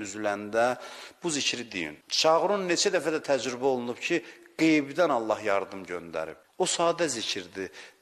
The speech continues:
"Əl-müstəğasu bikə ya sahibəz zaman." Və bu zikirdir. "Əl-müstəğasu bikə ya sahibəz zaman", yəni sənə sığınırıq, dadımıza çat, kömək elə. Bugün mən bütün ordumuzun, xalqımızın,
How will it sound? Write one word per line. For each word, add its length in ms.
"Əl-müstəğasu 960
bikə 260
ya 140
sahibəz 540
zaman." 240
Və 140
bu 60
zikirdir. 580
"Əl-müstəğasu 840
bikə 200
ya 160
sahibəz 520
zaman", 240
yəni 260
sənə 420
sığınırıq, 640
dadımıza 500
çat, 540
kömək 420
elə. 180
Bugün 180
mən 240
bütün 200
ordumuzun, 760
xalqımızın, 800